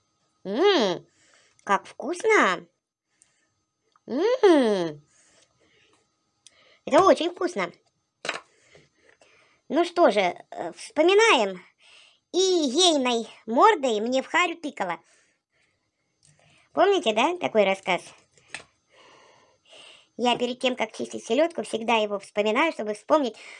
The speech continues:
откуда начинать чистить шкурку у селедки.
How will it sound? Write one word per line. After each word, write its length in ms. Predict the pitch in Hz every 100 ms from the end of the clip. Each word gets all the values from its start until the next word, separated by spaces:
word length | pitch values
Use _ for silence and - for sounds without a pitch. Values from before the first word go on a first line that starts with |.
| -
откуда 420 | 240 233 330 285
начинать 460 | 240 220 226 240 277 - _ _ _ -
чистить 540 | 269 262 254 - - _ _ _ _ _
шкурку 540 | - - 311 - 190 175
у 80 | -
селедки. 520 | 214 196 175 - 165